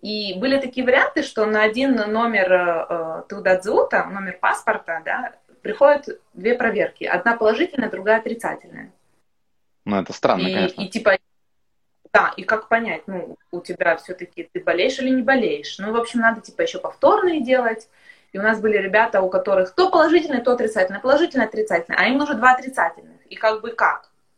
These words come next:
Speaker 1: Ну, вот там они
Speaker 2: Ну, видишь,
Speaker 1: так
Speaker 2: это
Speaker 1: и сидели.
Speaker 2: показывает, что всё-таки, ну, пока что системы наших государств не очень готовы к таким каким-то резким, да, изменениям.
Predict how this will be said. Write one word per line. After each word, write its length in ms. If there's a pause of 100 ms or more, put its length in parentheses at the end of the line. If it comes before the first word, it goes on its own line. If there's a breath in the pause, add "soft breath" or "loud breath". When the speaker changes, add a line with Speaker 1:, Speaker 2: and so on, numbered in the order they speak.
(120)
Speaker 1:
Ну, 180
вот 80
там 200
они 260
Speaker 2:
Ну, 80
видишь, 160
Speaker 1:
так 40
Speaker 2:
это 80
Speaker 1:
и 40
сидели. 20
Speaker 2:
показывает, 400
что 120
всё-таки, 420
ну, 360 (500)
пока 320
что 440
системы 1000
наших 360
государств 680
не 160
очень 320
готовы 400
к 120
таким 280
каким-то 360
резким, 480
да, 180
изменениям. 680